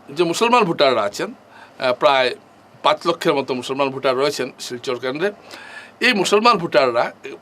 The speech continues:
কী ভাবছেন? সাধারণভাবে মুসলমান ভোটাররা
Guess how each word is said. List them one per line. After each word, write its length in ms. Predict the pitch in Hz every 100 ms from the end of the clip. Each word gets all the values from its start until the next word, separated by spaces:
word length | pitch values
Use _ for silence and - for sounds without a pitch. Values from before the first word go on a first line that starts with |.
| -
কী 100 | 220
ভাবছেন? 400 | 143 131 - 98 - - - - - - - - - - - - - - - - _ - -
সাধারণভাবে 640 | 190 180 262 269 254 247
মুসলমান 340 | 208 208 208
ভোটাররা 500 | 196 202 190 180 185